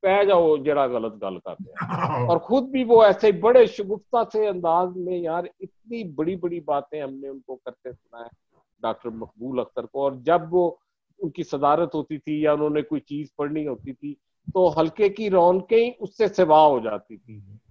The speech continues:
Speaker 1: यार, चलो, डॉक्टर मकबूल अख्तर साहब आ रहे ने, ना रियाज मजीद साहब बैठे होंगे,
Speaker 2: हाँ।
Speaker 1: ना ले, अते ओ फिर इ-, इन मुतहारब जो आरा आती थी, उनसे तो हम बहुत कुछ सीखते थे, उधर के दलाइल, उधर के।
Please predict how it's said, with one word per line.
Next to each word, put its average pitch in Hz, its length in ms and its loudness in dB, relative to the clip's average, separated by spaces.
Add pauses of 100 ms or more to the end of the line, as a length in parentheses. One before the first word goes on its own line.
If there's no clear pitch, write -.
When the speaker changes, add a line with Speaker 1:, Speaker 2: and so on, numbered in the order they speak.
(120)
Speaker 1:
यार, 220 260 8
चलो, 202 320 2
डॉक्टर 170 380 -2
मकबूल 156 400 -6
अख्तर 151 240 -4
साहब 135 340 -2
आ 123 120 2
रहे 131 160 -4
ने, 127 180 -6
ना 123 160 -4
रियाज 127 360 -4
मजीद 127 320 -12
साहब 120 200 -6
बैठे 117 340 -12
होंगे, 107 480 -16
Speaker 2:
हाँ। 101 200 -18 (400)
Speaker 1:
ना 127 140 4
ले, 131 200 0
अते 131 600 -4
ओ 196 200 6
फिर 190 320 0 (200)
इ-, 180 360 -2
इन 175 260 -2
मुतहारब 165 960 0
जो 156 420 2 (420)
आरा 147 300 4
आती 151 500 6
थी, 160 200 -2
उनसे 165 260 -4
तो 170 140 -2
हम 135 140 0
बहुत 156 280 0
कुछ 143 160 -14
सीखते 98 360 -20
थे, 123 120 -10
उधर 147 280 0
के 143 140 -6
दलाइल, 113 440 -6
उधर 139 240 -10
के। 135 140 -14